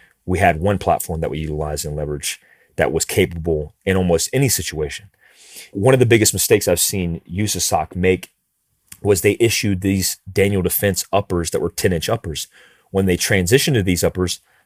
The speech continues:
a lot of guys lost their fourteen point five inch barrels. So they, they lost all this range.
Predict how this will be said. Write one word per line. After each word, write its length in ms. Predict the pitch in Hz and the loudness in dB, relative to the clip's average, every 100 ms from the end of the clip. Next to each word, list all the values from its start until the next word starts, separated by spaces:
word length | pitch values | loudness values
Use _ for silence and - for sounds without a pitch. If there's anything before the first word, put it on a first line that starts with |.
| - | -4
a 100 | 98 | 0
lot 300 | 90 104 151 | 4 4 4
of 180 | 113 92 | 2 0
guys 480 | 95 135 120 - | -2 0 0 -2
lost 260 | 90 90 - | 0 0 0
their 120 | 90 - - | -6 -8 -18
fourteen 380 | - 92 - 90 | -8 -6 -2 -4
point 220 | - 85 | -4 -6
five 220 | - 82 80 | -2 -2 -2
inch 160 | 76 | -2
barrels. 400 | 117 131 82 - - _ _ _ | 0 0 -2 -12 -16 _ _ _
So 140 | - 117 | 0 4
they, 200 | 107 107 | 4 4
they 200 | 113 110 | 2 2
lost 360 | 104 127 - 107 | 4 2 2 -2
all 80 | |
this 240 | 85 82 - | -2 -2 -2
range. 460 | 123 110 - - | -2 -4 -6 -14